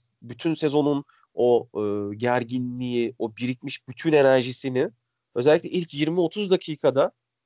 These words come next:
atmak için çok büyük bir baskıyla başlayacağını düşünüyorum ben. Ama şuurlu ama şuursuz. Ama organize ama kaos olarak bir şekilde o baskı tribünlerle birlikte onlar da çünkü kötü giden sezonun acısını bir Galatasaray maçında almak isteyeceklerdir.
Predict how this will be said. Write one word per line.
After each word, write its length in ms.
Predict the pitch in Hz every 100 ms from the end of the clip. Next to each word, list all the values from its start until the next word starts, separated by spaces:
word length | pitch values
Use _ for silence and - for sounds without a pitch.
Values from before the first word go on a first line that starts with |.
| _ -
atmak 400 | 120 120 190 202
için 320 | 165 143 131 _ _ -
çok 260 | 185 147
büyük 200 | 147 202
bir 100 | 190
baskıyla 380 | 143 135 147 127
başlayacağını 500 | 117 110 107 110 101
düşünüyorum 420 | 98 104 101 98
ben. 160 | 98 -
Ama 240 | - 185 220
şuurlu 540 | - 202 190 202 214
ama 160 | 170 170
şuursuz. 580 | - 139 123 - _ _ _ _ _
Ama 280 | - 127 190
organize 760 | 202 202 185 190 196 180 202 196 -
ama 240 | 151 175
kaos 520 | 185 - 156 127 - -
olarak 440 | 107 101 101 208 _ _ _ _
bir 60 | 254
şekilde 400 | 254 208 165 160
o 140 | 180
baskı 460 | 180 175 - 180 196
tribünlerle 680 | - 151 151 185 196 185 160
birlikte 540 | 147 131 - - 165 - _ _ _ _ -
onlar 300 | 117 143 196
da 80 | 170
çünkü 200 | 165 147
kötü 220 | 143 170
giden 260 | 170 160 139
sezonun 420 | 147 123 156 180
acısını 420 | 147 120 - 226
bir 80 | 175
Galatasaray 480 | 147 196 202 170 156
maçında 360 | 151 156 147
almak 240 | 151 123 113
isteyeceklerdir. 800 | - 107 104 - 90 - -